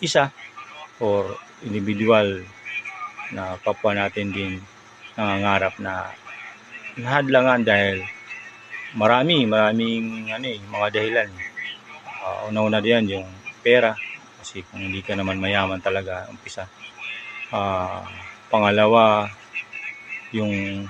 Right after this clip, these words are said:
hindi ka nakapagtapos ng pag-aaral. Dahil nga, pera din pa rin yung unang dahilan din. Nakapag-aaral ka man,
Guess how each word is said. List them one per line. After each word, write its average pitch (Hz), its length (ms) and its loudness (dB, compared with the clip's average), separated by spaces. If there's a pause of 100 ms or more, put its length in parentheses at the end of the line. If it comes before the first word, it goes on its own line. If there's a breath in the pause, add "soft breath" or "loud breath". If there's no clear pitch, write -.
(140)
hindi 107 320 0
ka 110 80 2
nakapagtapos 101 880 -2
ng 101 160 -8
pag-aaral. 107 560 2 (680)
Dahil 95 260 -4 (100)
nga, 101 100 -2 (140)
pera 180 320 6
din 117 320 2
pa 113 160 0
rin 107 240 -2
yung 107 120 -2 (520)
unang 104 240 -2
dahilan 95 380 -2 (100)
din. 95 160 -10 (1700)
Nakapag-aaral 139 680 6
ka 131 120 8
man, 98 240 4